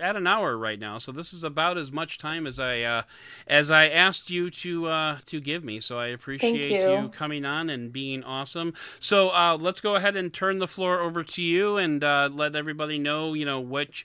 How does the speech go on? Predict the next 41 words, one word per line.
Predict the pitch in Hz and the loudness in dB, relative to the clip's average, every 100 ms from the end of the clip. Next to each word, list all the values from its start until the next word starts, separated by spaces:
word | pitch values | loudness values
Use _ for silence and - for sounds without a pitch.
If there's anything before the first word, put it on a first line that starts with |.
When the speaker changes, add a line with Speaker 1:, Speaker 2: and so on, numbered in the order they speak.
| - - - | -16 -18 -2
Speaker 1:
where, | 156 185 | 2 2
what | 151 147 175 180 175 | 0 -2 -2 0 -6
you're | |
doing | 151 180 214 | -2 0 0
and | 175 135 | -2 0
where | 160 | 0
they | 170 165 | 0 -2
could | 139 | -4
find | - 165 170 | -2 -2 -2
you | 175 | -2
on | 165 151 | -2 -2
the | 139 | -2
internets, | 156 170 175 175 139 | -2 0 -2 -2 -4
and, | 127 123 120 | -4 -6 -8
and, | 127 120 | -6 -4
and | 120 | 4
Speaker 2:
Oh. | 247 247 196 | 10 10 10
Speaker 1:
you | 208 | 6
can | - 120 | -2 -4
pimp | 180 160 160 | -2 -2 -2
your | 143 | -6
stuff. | - 123 95 311 | -2 -4 0 0
Speaker 2:
<laughs> | - - 359 - 277 254 233 - - | -2 -2 -4 0 0 2 0 -6 6
Uh, | 226 240 247 240 214 | 10 12 12 10 10
well, | 247 254 294 277 - | 10 10 8 4 4
I, | 233 226 233 240 233 - - - _ - - - 311 | 6 6 2 -2 -6 -8 -10 -10 _ -20 -20 -20 -4
I | 214 226 | 0 2
mean, | 208 208 | 2 4
I'm | 196 208 | 4 6
on, | 202 202 202 202 - | 6 6 4 2 4
I'm | 208 | 4
at | 202 190 | 4 4
Android | 196 202 202 | 4 4 4
Central. | 202 190 202 208 233 269 262 | 2 0 6 8 8 6 4
Uh, | 180 180 | 4 4
you | 180 175 | 2 -2
can | - 185 185 | -2 0 0
find | 185 180 190 | 0 0 0
my | |
articles | - 170 180 185 190 - | 2 0 2 2 2 4
there. | 190 220 | 6 8